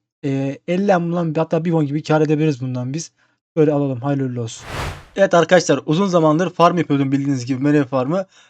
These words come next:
Abi, gene şöyle sandıklarımız birikti. Abi, şöyle yüz otuz bir tane Melee sandığımız var. Şöyle yüz on iki tane de bekçi sandığımız var. Abi, Melee'ler pazarda gidiyor. Tanesi yirmi iki M'den çekiyorlar Melee sandıklarını ama bekçi sandıkları gitmiyor. Yani nedense bilmiyorum ama bekçi sandıklarını çekmiyorlar.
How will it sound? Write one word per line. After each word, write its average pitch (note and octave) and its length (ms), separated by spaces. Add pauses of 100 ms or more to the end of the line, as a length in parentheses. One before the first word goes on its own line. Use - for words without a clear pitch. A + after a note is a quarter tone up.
(120)
Abi, E3+ 220
gene F3 200
şöyle F3+ 160
sandıklarımız D#3+ 560
birikti. F3 460 (400)
Abi, F3 180
şöyle F3 240
yüz F3 120
otuz F3+ 280
bir F3+ 140
tane D#3+ 240
Melee D#3+ 260
sandığımız D#3+ 460
var. D#3+ 180
Şöyle F3 280
yüz D#3 200
on F3+ 100
iki F3 160
tane D#3 220
de C#3+ 120
bekçi C#3+ 220
sandığımız D#3+ 480
var. E3 160 (360)
Abi, F3 220
Melee'ler F#3 360
pazarda F3+ 320
gidiyor. D#3 300
Tanesi E3 360
yirmi E3 200
iki F3 160
M'den D#3+ 200
çekiyorlar E3+ 400
Melee C#3 220
sandıklarını C3 540
ama F#3 280 (300)
bekçi F3+ 160
sandıkları E3+ 400
gitmiyor. D#3 380
Yani C#3 200
nedense E3 400
bilmiyorum E3+ 260
ama E3 160
bekçi E3 160
sandıklarını E3+ 380
çekmiyorlar. D#3+ 560